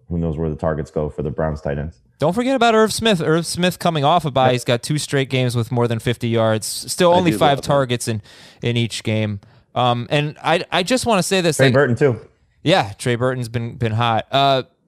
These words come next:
Speaker 2: Travis, Travis Homer, did we talk? Like, he really seems like he has a less serious injury than Carson and Hyde,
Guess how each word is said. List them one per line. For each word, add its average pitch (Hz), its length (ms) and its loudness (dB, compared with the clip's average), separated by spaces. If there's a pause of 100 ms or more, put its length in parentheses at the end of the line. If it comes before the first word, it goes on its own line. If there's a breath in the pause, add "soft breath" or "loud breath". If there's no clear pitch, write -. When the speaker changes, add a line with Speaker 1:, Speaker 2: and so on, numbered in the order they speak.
(380)
Speaker 2:
Travis, 208 400 -2 (180)
Travis 214 300 0
Homer, 170 320 2
did 135 160 -4
we 185 80 -2
talk? 208 260 0
Like, 135 140 0
he 220 140 -4
really 196 440 0 (840 soft breath)
seems 240 240 0
like 185 100 0
he 190 80 0
has 170 120 2
a 151 40 2
less 151 260 2
serious 147 400 0
injury 131 300 0
than 110 160 -4
Carson 120 540 -2
and 113 560 -4
Hyde, 104 500 -4